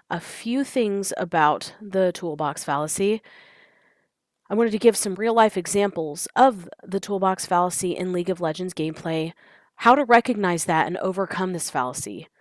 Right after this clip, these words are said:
and tools and techniques used to cultivate a more logical and analytical approach to your gameplay.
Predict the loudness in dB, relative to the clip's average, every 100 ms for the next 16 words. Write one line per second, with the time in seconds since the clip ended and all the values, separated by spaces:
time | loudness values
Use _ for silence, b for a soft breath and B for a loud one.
0 | b b b b _ -4 -2 -6 -12 -4
1 | -2 0 0 -2 -2 -2 -2 -4 -4 -8
2 | -12 _ -14 -6 -6 -6 -8 -4 -4 -2
3 | 0 0 -2 -6 -4 -4 -2 0 0 -2
4 | -4 -2 -2 -4 -4 -2 0 2 0 0
5 | -2 -4 -4 -8 -6 -6 -6 -10 -14 _
6 | _ _ -8 -6 -4 -6 -4 -4 -4 -8
7 | -10 -12